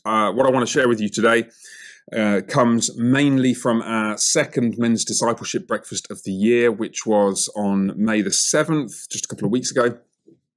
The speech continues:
And, uh, you remember that this series that we're in at the moment,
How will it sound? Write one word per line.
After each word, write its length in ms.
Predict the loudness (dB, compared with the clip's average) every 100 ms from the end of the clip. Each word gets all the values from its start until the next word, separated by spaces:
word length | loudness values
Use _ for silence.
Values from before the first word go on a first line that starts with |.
| _ _ -16 -4
And, 340 | -2 0 -2 -6 -20 -20 -20 _ -2
uh, 60 |
you 160 | 0 2
remember 280 | 4 2 0
that 180 | -4 -4
this 220 | -4 0
series 420 | 2 2 0 -4
that 280 | -6 -8 -6
we're 200 | -2 -2
in 420 | -4 -4 -4 -6 -8
at 100 | -2
the 40 |
moment, 360 | 0 0 -2